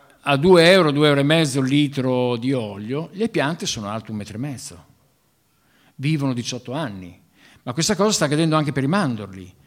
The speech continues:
Noi in, eh, a Foggia, nel Foggiano, abbiamo dei mandorletti che sono alti un metro e mezzo e le mandorle sono raccolte da delle vendemmiatrici italiane adattate. La stessa cosa sta facendo sui castagni in Germania.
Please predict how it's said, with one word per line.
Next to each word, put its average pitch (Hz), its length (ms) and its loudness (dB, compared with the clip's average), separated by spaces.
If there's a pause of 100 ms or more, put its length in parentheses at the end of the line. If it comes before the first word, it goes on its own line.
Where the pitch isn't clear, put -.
(240)
Noi 147 480 -2
in, 139 200 0
eh, 131 300 -2
a 135 100 -8
Foggia, 185 460 -4
nel 131 240 -4
Foggiano, 170 480 0
abbiamo 143 340 0
dei 127 200 -2
mandorletti 160 840 2
che 139 80 -6
sono 127 220 -2
alti 143 180 -4
un 127 60 -2
metro 123 180 -6
e 135 40 -4
mezzo 151 520 -6
e 123 100 -10
le 123 80 -6
mandorle 175 340 -2
sono 131 200 -6
raccolte 160 540 -6
da 117 120 -8
delle 127 240 -6
vendemmiatrici 127 720 -6
italiane 143 440 -8
adattate. 120 760 -10 (720)
La 131 120 -6
stessa 180 260 0
cosa 233 160 2
sta 185 160 -2
facendo 180 280 -2
sui 147 200 -2
castagni 117 720 -4 (180)
in 135 140 -6
Germania. 120 640 -4